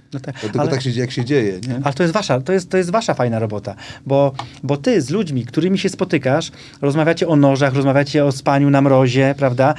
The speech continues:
Speaker 1: Więc, więc wydaje mi się, że naturalną konsekwencją jakiegoś gracza w symulatory, fana takich filmów, no nie? Powinno być zainteresowanie się, w, z-, nie, nie, e,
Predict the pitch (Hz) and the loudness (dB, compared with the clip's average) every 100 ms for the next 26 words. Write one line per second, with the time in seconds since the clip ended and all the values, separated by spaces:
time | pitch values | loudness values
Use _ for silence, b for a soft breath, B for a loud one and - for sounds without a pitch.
0 | B B 143 147 143 170 147 147 147 160 | B B -2 -2 -4 -4 -2 -2 -2 0
1 | 233 277 185 165 151 156 160 208 240 202 | 2 2 0 0 0 0 0 0 0 0
2 | 185 175 160 202 196 160 131 - - 135 | -2 -2 -2 -2 -2 -2 -4 -8 -6 -4
3 | 160 151 - B B B 147 185 196 185 | 0 -2 -4 B B B 0 2 -2 0
4 | 165 156 165 160 120 110 170 165 151 143 | 2 2 4 4 2 0 0 2 2 0
5 | - - - 147 113 151 156 135 127 175 | -6 -8 0 2 2 0 0 0 2 0
6 | 190 B B B B _ - 165 226 220 | -2 B B B B _ -6 -4 -2 0
7 | 160 147 196 - - 156 170 175 170 170 | 2 2 0 -4 -6 -2 0 0 -2 -2
8 | 175 185 190 175 185 170 - - 165 175 | -2 -2 -2 0 -2 -2 -6 -20 -18 -16
9 | 165 - 175 165 156 147 185 156 151 147 | -16 -16 -10 -8 -6 -6 -4 -4 -2 -2
10 | 147 | -4